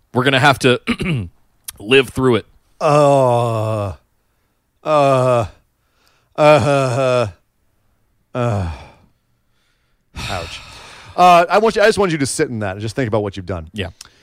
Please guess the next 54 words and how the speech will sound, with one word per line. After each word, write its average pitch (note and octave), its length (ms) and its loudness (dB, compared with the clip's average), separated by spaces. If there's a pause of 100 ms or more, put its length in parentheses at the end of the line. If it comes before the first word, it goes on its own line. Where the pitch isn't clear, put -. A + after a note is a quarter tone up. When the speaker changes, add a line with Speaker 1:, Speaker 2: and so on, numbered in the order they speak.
(200)
Speaker 2:
Um, F3 420 4
so G#3+ 180 2
Speaker 1:
I - 40 6
know. - 80 2
Speaker 2:
yeah, A2 180 -4
th-, G3 200 -2
this G3 200 0
was, F3 220 0
this F3 180 0
happened. D3 520 0 (280)
Luckily, D#3+ 320 2
there D#3 60 0
was C3+ 60 -4
a C#3+ 40 -2
lot D3 120 4
of C#3 60 2
other C#3 140 2
good C3+ 120 -2
stuff C3+ 280 0
on B2 120 0
Raw, A#2+ 280 4
and D3 260 -2
this, F3+ 180 -2
you G#3 100 -6
know, G#3 260 0
for D3+ 120 -4
people - 320 -2
that F3 120 4
enjoy D#3+ 340 0
this, F#3 320 0
and C3+ 420 -4 (160)
hey, C#3 300 2
we're A2 180 -4
not D#3 200 0
saying D#3 300 0
we're C#3+ 100 2
the, C#3+ 140 -2
we're C#3+ 100 4
the C3 80 0
only D3 140 2
opinion C#3 260 0
out C3+ 180 2
there. C3 180 2
It's A#2 80 -2
just, B2 240 -4
that's A#2+ 180 0
just A#2+ 180 -8
my B2+ 160 0
opinion. A#2+ 480 0
Doesn't C3+ 240 2
do D#3+ 100 4
it D#3+ 60 0
for E3 100 -2
me. D3+ 280 2